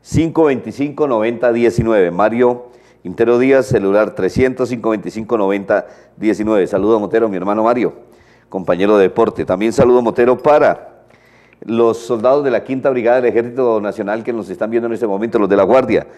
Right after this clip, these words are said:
al soldado García Mayorga Álvaro, a Betancur Beltrán Jesús, a Esteban Frank, a Sánchez Pérez, Álvaro García Galvis, a los amigos de la X T ciento veinticinco de la Policía Militar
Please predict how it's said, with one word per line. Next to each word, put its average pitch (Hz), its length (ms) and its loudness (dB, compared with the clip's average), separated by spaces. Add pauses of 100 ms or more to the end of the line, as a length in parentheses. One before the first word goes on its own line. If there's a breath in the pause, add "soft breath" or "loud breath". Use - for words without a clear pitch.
(400 loud breath)
al 104 320 2
soldado 117 420 4
García 123 420 2
Mayorga 113 480 2
Álvaro, 110 480 0 (400 soft breath)
a 98 560 2
Betancur 110 480 -2
Beltrán 120 420 0
Jesús, 135 580 0
a 104 100 2
Esteban 123 440 2
Frank, 135 360 0 (380 soft breath)
a 95 120 0
Sánchez 123 440 2
Pérez, 143 460 2 (260 soft breath)
Álvaro 120 380 2
García 127 360 4
Galvis, 131 540 0 (380 soft breath)
a 101 360 4
los 101 160 0
amigos 113 300 -2
de 117 100 -2
la 110 120 0
X 95 240 -10
T 117 140 -2
ciento 123 220 -2
veinticinco 117 420 -4
de 120 60 4
la 117 100 2
Policía 104 340 0
Militar 117 500 0